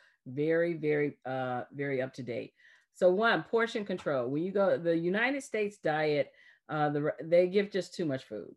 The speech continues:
I'm just being honest, 'cause you, a lot of people, like, when they travel other places, they like, "They didn't give me enough food." That's because it was portion control.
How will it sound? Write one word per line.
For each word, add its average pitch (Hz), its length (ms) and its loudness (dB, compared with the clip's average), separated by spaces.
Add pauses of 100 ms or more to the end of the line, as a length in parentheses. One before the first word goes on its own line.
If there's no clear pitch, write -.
I'm 139 140 0
just 135 160 -4
being 123 220 -2
honest, 120 280 -8
'cause 131 200 -4
you, 160 240 -2
a - 20 0
lot 185 200 4
of 208 60 -8
people, 180 280 -2
like, 156 260 0
when 139 160 -2
they 131 200 -2
travel 139 400 -4
other 156 200 -4
places, 208 320 -4
they 214 140 -4
like, 185 220 -4 (280)
"They - 80 2
didn't 453 200 0
give 381 160 0
me 302 100 0
enough 285 320 0
food." 294 340 -2
That's 180 200 2
because 165 300 0
it 147 120 -2
was 185 140 -2
portion 208 480 -4
control. 147 540 -6